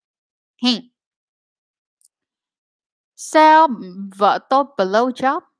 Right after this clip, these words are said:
mà không bao giờ tôi ra dù là điêu luyện lắm? Có chăng phải tôi quá mạnh, đó giờ vẫn thế, người yêu cũ cũng vậy?" Có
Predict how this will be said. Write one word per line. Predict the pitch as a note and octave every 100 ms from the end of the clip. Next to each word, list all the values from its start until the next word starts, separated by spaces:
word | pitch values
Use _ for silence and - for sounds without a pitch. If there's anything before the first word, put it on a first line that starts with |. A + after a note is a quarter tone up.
| _
mà | F#3 F#3 F#3
không | - D#4+ D#4 C#4+
bao | D4+ C#4
giờ | - F#3 F3+ F#3+
tôi | C#4+
ra | C4 D4 D4 C4+
dù | F3 F3+ F#3 F3+ F3+ - _ _ _ _
là | F#3+ F#3 F#3 F#3
điêu | G#3 C#4
luyện | G#3 F3 F3+
lắm? | G#3 A#3 E4 G4 _ _ _
Có | D#4 E4
chăng | D4 C#4 -
phải | -
tôi | C4+
quá | - C#4 D#4+
mạnh, | F#3 F3 F3+ G3 A3
đó | B3 E4
giờ | F#3+ F#3
vẫn | F3+ F3+ A#3
thế, | C#4 D4 C#4+
người | F3+ F3+
yêu | B3+ A3+
cũ | F3+ A3
cũng | F#3+ G#3+ G3+
vậy?" | F3+ F3+ F3+ F3+ G3 _ _ _ _ _ _ _ _ _ _ _ _ _ _ _ _ -
Có | D#4+